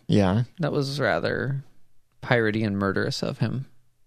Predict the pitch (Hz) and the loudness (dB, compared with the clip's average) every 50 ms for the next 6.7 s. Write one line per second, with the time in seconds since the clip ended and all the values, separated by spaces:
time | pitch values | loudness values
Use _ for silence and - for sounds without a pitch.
0 | _ - - - _ _ - - - - - - 123 113 104 104 104 101 95 87 | _ -20 -20 -20 _ _ -16 -16 -14 0 6 8 10 10 10 10 8 8 8 8
1 | 92 104 101 98 - - 98 95 92 92 - - - 95 95 92 92 90 90 85 | 6 6 6 6 4 4 6 6 6 6 4 4 4 4 6 6 6 4 4 2
2 | - - 101 - - - 104 92 90 - - - 98 90 90 90 - - 92 - | 0 0 0 0 2 2 2 2 2 2 2 2 2 2 2 2 0 0 0 0
3 | - 101 98 95 92 90 - - - - - 101 101 95 90 - 104 95 92 92 | 2 2 4 4 4 2 0 -2 -2 0 2 4 4 4 4 4 4 4 4 6
4 | 90 90 87 - - - - - 101 98 92 - 98 92 90 - 95 95 90 87 | 4 4 2 0 -4 -2 4 4 6 6 6 4 4 4 4 4 4 4 4 2
5 | - - - - - 95 - - - 92 82 - - - - - - - - - | 2 2 2 4 2 2 2 2 2 2 2 0 -2 -2 0 0 0 0 0 -2
6 | - - - - _ _ _ _ - - 269 - - 240 | -4 -4 -6 -10 _ _ _ _ -4 -2 -2 -2 -2 -6